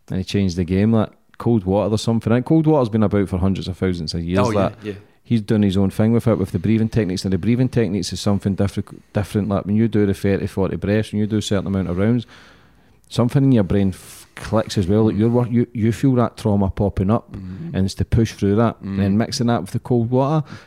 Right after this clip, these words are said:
Speaker 1: There's nothing that, that anybody can get in the cold water. <clears throat> It's if you just breathe, adapt to the pain, learn
Speaker 2: Yeah.
Speaker 1: how to live with it.
Speaker 2: Yeah.
Speaker 1: It's like anything in life. And I
Speaker 2: Yeah.
Speaker 1: always say, like, when you get into the cold water, the first thing you want to do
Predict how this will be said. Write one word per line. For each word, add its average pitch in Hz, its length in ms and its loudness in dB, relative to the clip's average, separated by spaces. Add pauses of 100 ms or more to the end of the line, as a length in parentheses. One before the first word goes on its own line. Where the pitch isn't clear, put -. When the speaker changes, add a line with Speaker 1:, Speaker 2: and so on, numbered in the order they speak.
(160)
Speaker 1:
There's 127 120 -6
nothing 180 220 2
that, 185 240 -6
that 160 180 -2
anybody 175 320 2
can 120 120 2
get 120 120 2
in 120 40 4
the 117 80 4
cold 107 280 0
water. 135 480 4
<clears throat> 139 240 0
It's - 160 -2
if 104 140 -2
you 113 60 2
just 135 240 -2
breathe, 120 320 4 (240)
adapt 131 460 -2
to 170 80 0
the 156 100 2
pain, 143 360 2
learn 117 300 2
Speaker 2:
Yeah. 139 80 6
Speaker 1:
how 127 100 4
to 98 60 0
live 107 240 0
with 143 200 -2
it. 143 120 -2 (100)
Speaker 2:
Yeah. 98 180 -4
Speaker 1:
It's 110 120 -4
like - 100 -2
anything 143 340 0
in 143 140 0
life. 139 280 2
And 120 100 0
I 123 40 2
Speaker 2:
Yeah. 131 60 4
Speaker 1:
always 123 200 2
say, 117 200 0
like, 113 120 0
when 107 100 0
you 131 100 4
get 131 120 0
into 82 100 -2
the 110 80 0
cold 107 280 0
water, 107 180 2
the 101 80 -2
first - 240 -2
thing 123 160 2
you 107 60 2
want 107 200 0
to 98 80 -4
do 131 280 2